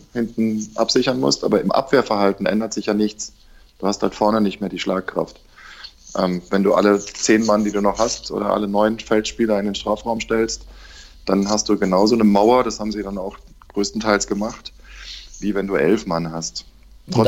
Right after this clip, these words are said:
Speaker 1: Trotzdem
Speaker 2: wurden, ja, sorry.
Speaker 1: N-, n-, alles gut. Trotzdem haben wir natürlich auch das Spiel gemacht. Also mit ruhiger, mit ruhiger Hand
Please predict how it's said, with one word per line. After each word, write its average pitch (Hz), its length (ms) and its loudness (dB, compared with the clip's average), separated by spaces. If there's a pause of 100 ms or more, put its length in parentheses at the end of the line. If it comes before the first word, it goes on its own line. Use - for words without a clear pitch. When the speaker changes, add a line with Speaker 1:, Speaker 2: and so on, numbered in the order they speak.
(100)
Speaker 1:
Trotzdem 113 120 6
Speaker 2:
wurden, 113 320 2 (400)
ja, 117 140 -2
sorry. 120 260 -6 (680)
Speaker 1:
N-, 113 240 -6
n-, 101 440 2
alles - 240 0
gut. 123 260 0 (120)
Trotzdem 113 380 -2
haben 117 200 2
wir 123 120 6
natürlich 110 440 0
auch 95 120 0
das - 160 -8
Spiel 117 220 -2
gemacht. 98 420 0 (100)
Also 90 400 0 (1120)
mit 95 160 -6
ruhiger, 110 720 4 (160)
mit 104 240 -8
ruhiger 110 340 4
Hand 135 460 -4